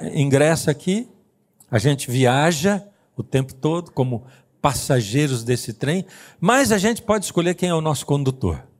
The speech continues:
Quem é o condutor? Aí depois, nós passamos, no sábado passado, nós ingressamos com Jesus e entramos no,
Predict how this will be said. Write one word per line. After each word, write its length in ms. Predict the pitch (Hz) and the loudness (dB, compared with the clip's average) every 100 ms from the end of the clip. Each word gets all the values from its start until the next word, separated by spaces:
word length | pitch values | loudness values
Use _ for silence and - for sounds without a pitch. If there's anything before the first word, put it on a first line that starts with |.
| _ _ _ _ _ _ _ - | _ _ _ _ _ _ _ -4
Quem 240 | 143 127 | -2 2
é 60 | 113 | 0
o 80 | |
condutor? 540 | 107 110 104 98 - 107 | 0 -4 -4 -6 -6 -2
Aí 160 | 139 | -2
depois, 640 | 165 165 170 185 208 - - _ _ - - - 127 | -2 -2 -2 -2 -2 -8 -20 _ _ -20 -20 -8 0
nós 220 | 143 135 | 0 2
passamos, 680 | 135 - 139 127 120 - - _ _ _ _ _ _ _ - | 0 2 0 2 -2 -6 -16 _ _ _ _ _ _ _ -6
no 460 | 120 120 110 90 - - _ - | -2 0 -2 -6 -14 -20 _ -14
sábado 440 | - 127 120 113 | 0 0 2 -2
passado, 720 | - 127 - 156 156 147 127 _ _ _ _ _ _ _ _ _ | -2 -2 0 -2 0 -4 -8 _ _ _ _ _ _ _ _ _
nós 600 | 117 123 127 110 - - - _ _ _ _ | -2 2 2 0 -6 -14 -18 _ _ _ _
ingressamos 600 | 156 143 151 - 151 143 | -2 2 2 2 -2 0
com 120 | - 131 | -2 0
Jesus 440 | 131 120 156 131 | 2 0 -2 0
e 40 | |
entramos 420 | 135 127 143 143 135 | -2 0 -2 0 -2
no, 220 | 131 | -2